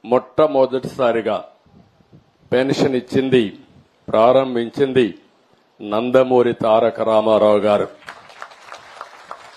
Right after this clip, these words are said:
ఆ రోజు ఆయన ఇచ్చింది ముప్పై ఐదు రూపాయలు.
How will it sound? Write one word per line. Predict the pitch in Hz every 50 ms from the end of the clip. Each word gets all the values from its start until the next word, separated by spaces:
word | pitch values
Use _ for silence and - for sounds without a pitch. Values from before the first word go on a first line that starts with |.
| - - - - - - - - - - - _ - - - -
ఆ | 120 127 135 139
రోజు | 139 147 156 170 180 175 175
ఆయన | 160 156 147 143 143
ఇచ్చింది | 139 127 - 156 156 160 160 160
ముప్పై | 151 139 127 - - - - 131 123
ఐదు | 120 113 110 101 104
రూపాయలు. | 104 104 - 110 120 120 117 120